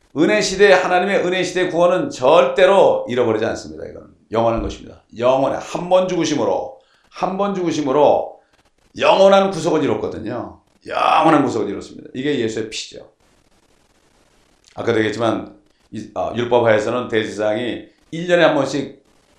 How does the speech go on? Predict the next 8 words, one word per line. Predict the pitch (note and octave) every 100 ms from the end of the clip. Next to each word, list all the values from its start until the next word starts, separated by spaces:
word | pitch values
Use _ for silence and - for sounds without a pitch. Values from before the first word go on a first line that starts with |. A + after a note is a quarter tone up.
| _
꼭 | - - F3+ F#3 - - _ -
지성소에 | B2+ A#2 A2 A#2
들어가야죠. | G#2+ F2 D#2+ - - _
매년 | B2+ D#3 F#3+ G#3 G3
들어가야 | D#3+ C#3 A2+
돼. | A2 G2 E2+ A2+ -
그러나 | D#3 D3+
주님은 | C#3+ F3 D3+ -